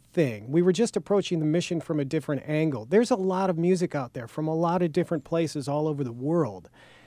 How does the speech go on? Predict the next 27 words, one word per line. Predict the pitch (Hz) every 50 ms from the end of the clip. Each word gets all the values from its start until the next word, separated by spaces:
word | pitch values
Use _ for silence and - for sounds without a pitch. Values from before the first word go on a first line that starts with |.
| - _ _ _
that | 175 160 143
doesn't | 160 190 175 151 165 147
get | 135 165 156 139
exposed. | 135 - - - - 180 185 151 123 113 117 - - 151
And | 151 147
so | - - 196 175 175
our | 208 254 247
job | 175 180 165 147 147 147 139
w-, | 139 - - 185 165 180 175 175
in | - 170 156
the | 151
music | 151 190 247 214 214 160
department | - 147 - 147 156 143 156 156 147
was | 143 135 -
to | - 156
sort | - - 175 165
of | 156 143
expose | 160 - - - - 170 165 165 -
people | - - 156 139 - 135 131
to | - - 160 139 127 - - - - - - -
a | 170 160
new | 165 170 180 180
world | 156 147 160 165 170 160 147 139
of, | 135 120 117 -
of, | - 160 139 139 127 117 131 82
of | - 156 139 127
music. | 139 165 185 220 220 160 131 117 104 -